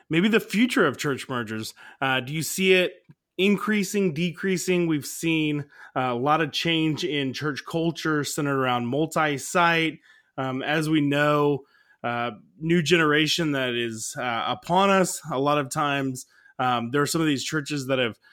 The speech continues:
have really grown and, and, uh, really expanded their impact very quickly. So from my perspective, I feel like, um, a lot of mergers may happen out of necessity. But let me ask you this. I mean,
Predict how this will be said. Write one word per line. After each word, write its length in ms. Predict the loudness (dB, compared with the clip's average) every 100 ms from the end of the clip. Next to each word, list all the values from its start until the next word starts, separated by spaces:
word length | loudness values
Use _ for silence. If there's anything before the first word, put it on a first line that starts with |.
| _
have 120 | -6 0
really 180 | 0
grown 460 | 0 4 6 6 6
and, 200 | 4 0
and, 360 | -2 -4 -4 -6 _ _
uh, 200 | -2 0 4
really 260 | 8 8
expanded 480 | 6 0 0 2 2
their 140 | 2
impact 460 | 2 2 0 -2 -2
very 200 | -2 -2
quickly. 520 | -4 -10 -4 -2 -2 -6 -20 -8
So 360 | 2 4 4
from 380 | 0 -2 0 4
my 180 | 6 4
perspective, 640 | 4 0 0 -2 0 2
I 160 | 2 2
feel 460 | -4 2 4 4
like, 420 | 4 2 2 -2 -6 -8
um, 460 | -4 -2 -2 -2 -4
a 80 | -2
lot 220 | 0 2
of 80 | 2
mergers 460 | 2 2 0 -2
may 440 | -2 0 2 2 0
happen 800 | -2 -4 -4 -2 -4 -2 -4 -8 _ _ -4
out 140 | 0
of 120 | 0 -2
necessity. 720 | -4 -4 -2 -2 0 2 2
But 180 | 4 4
let 140 | 4
me 100 | 4
ask 180 | 2 2
you 80 | 2
this. 240 | 2 2
I 60 | -2
mean, 240 | 0 -2